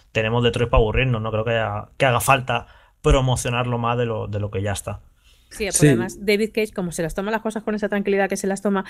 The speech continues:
Speaker 2: pero en este caso, fíjate, yo que suelo ser un poco mala para estas cosas, tiendo a pensar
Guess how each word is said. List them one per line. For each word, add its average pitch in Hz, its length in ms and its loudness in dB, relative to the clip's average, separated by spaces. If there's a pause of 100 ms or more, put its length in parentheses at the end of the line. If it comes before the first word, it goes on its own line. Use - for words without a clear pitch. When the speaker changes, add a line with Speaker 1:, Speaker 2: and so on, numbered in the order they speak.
(320)
Speaker 2:
pero 214 140 10
en 214 80 8
este 269 180 -4
caso, 285 200 -6
fíjate, 208 560 -2
yo 233 340 0
que 165 140 -4
suelo 226 280 -2
ser 220 260 0
un 208 260 -2
poco 196 260 -4
mala 190 220 4
para 170 100 0
estas 180 220 -6
cosas, 196 380 -4 (1160)
tiendo 285 300 2
a 269 40 2
pensar 247 500 2